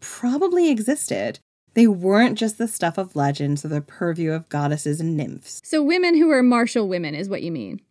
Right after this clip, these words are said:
Speaker 1: Well, and also women who are most likely queer, but we've talked about that before. I also love the fact that this quote tells us that Greek shields and helmets, according to Herodotus, most likely came from Egypt with some cultural exchange. I love the idea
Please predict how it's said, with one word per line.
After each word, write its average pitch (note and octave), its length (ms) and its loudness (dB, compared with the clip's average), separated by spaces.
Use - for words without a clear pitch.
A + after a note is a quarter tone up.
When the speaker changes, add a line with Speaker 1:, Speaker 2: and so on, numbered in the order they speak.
Speaker 1:
Well, G4+ 260 6
and E4 100 8
also A3+ 300 4
women F3 240 0
who F3 120 -2
are F3 140 -2
most E3+ 220 -4
likely - 260 -6
queer, A#2 260 -2
but F3+ 120 -4
we've B3+ 120 2
talked D#4 220 2
about G3 160 2
that D3 160 -4
before. - 340 -12
I B3+ 140 6
also E4 360 6
love A#3 200 2
the B3+ 100 0
fact D3+ 380 0
that E3 120 -8
this G3 180 -4
quote - 340 -2
tells - 400 0
us D#3 300 0
that F#3+ 140 0
Greek C4 260 0
shields F#3+ 320 0
and G3+ 120 -4
helmets, C#3+ 600 -2
according F4 400 4
to C#4 140 2
Herodotus, F3+ 640 -2
most G#3 340 0
likely E3 320 -2
came C#3 480 -4
from D#3 220 -6
Egypt B3+ 480 2
with A3 240 4
some C4+ 220 2
cultural F3+ 560 -4
exchange. D4+ 600 0
I - 120 0
love G#3+ 400 2
the G#3+ 120 4
idea E3 440 0